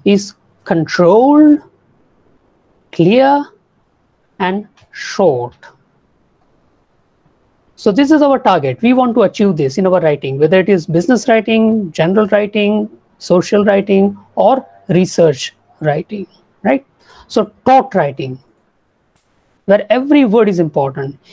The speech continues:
In speaking, you can take liberty. You can speak ten words in place of one, but in writing, no. Because the more you write, the more you are going to create problems for your readers and maybe later on for yourself. So let's go back to our first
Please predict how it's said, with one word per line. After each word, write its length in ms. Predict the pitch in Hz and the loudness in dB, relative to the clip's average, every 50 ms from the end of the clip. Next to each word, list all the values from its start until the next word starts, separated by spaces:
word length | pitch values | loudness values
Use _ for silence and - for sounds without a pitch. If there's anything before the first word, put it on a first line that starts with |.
| - _ - | -16 _ -4
In 140 | 240 240 226 | -2 -2 -2
speaking, 420 | 226 - - 277 262 330 320 294 | -2 -2 -2 0 2 4 2 2
you 120 | 277 277 269 | 2 0 0
can 200 | 285 269 254 226 | 0 -2 0 0
take 200 | 254 247 233 220 | 0 0 0 0
liberty. 360 | 202 185 175 175 151 156 147 | 0 2 2 0 0 -2 -4
You 140 | 147 170 196 | -6 -4 -2
can 160 | 220 233 220 | -4 -4 -4
speak 260 | 196 - 233 226 - | -2 -4 -4 -4 -2
ten 220 | - 208 214 208 | -2 -2 0 0
words 220 | 202 202 196 202 196 | 0 0 0 0 -4
in 100 | 185 175 | -4 -2
place 240 | 175 180 175 170 185 | -2 -2 -2 0 0
of 160 | 165 151 151 | -2 0 0
one, 180 | 156 139 139 | -4 -4 -4
but 140 | 139 165 165 | -4 -2 -2
in 80 | 185 170 | 0 2
writing, 420 | 160 165 190 202 269 262 262 254 254 | 2 0 0 0 0 0 0 0 0
no. 320 | 190 165 165 135 120 - _ _ _ _ _ _ _ _ _ _ _ | 0 0 0 -2 -4 -8 _ _ _ _ _ _ _ _ _ _ _
Because 260 | - - - 196 160 | -6 -2 -2 0 2
the 80 | 160 170 | 2 0
more 260 | 165 175 214 247 262 | 2 2 0 0 2
you 140 | 240 247 254 | 2 2 2
write, 300 | 240 226 226 233 226 _ _ _ - | 4 2 2 0 -2 _ _ _ -4
the 100 | 196 180 | -4 0
more 160 | 170 185 196 | 0 2 2
you 120 | 190 180 180 | 2 2 2
are 80 | 175 | 2
going 220 | 156 170 170 160 156 | 2 2 0 -2 -2
to 80 | - | -8
create 340 | - - 160 156 160 165 _ - | -8 -4 -2 -2 -2 -2 _ -4
problems 420 | - 160 147 143 156 156 151 - | -2 -2 -2 -2 -2 -4 -4 -4
for 140 | - 151 139 | -4 -4 -2
your 200 | 139 165 262 269 - _ _ _ _ _ | 0 0 0 -2 -4 _ _ _ _ _
readers 540 | - 165 160 139 147 135 127 131 - - - | -4 -2 -2 0 0 -2 -2 -4 -6 -10 -6
and 160 | - 175 170 165 | -4 -2 0 0
maybe 240 | 180 180 185 190 | 0 2 0 0
later 320 | 165 156 160 156 - 165 151 | 0 0 0 0 0 0 0
on 160 | 151 151 147 | 0 -2 -4
for 180 | - - 151 147 | -4 -4 -2 -2
yourself. 640 | 143 139 135 - - 165 147 131 - - - _ _ _ _ _ _ _ _ _ _ _ _ _ _ _ _ - | -2 -4 -4 -6 -8 -8 -8 -8 -10 -16 -20 _ _ _ _ _ _ _ _ _ _ _ _ _ _ _ _ -8
So 260 | - - 269 269 269 | -2 0 2 4 4
let's 360 | 269 262 285 311 240 - - _ - 262 214 | 4 2 2 0 0 -2 -8 _ -10 -6 -2
go 120 | 190 233 | 0 2
back 220 | 220 233 233 233 - | 2 2 2 0 0
to 60 | 233 | 0
our 220 | 208 202 202 196 | 2 2 2 0
first 420 | 196 - 226 220 196 202 - _ | 0 0 0 0 0 -2 -6 _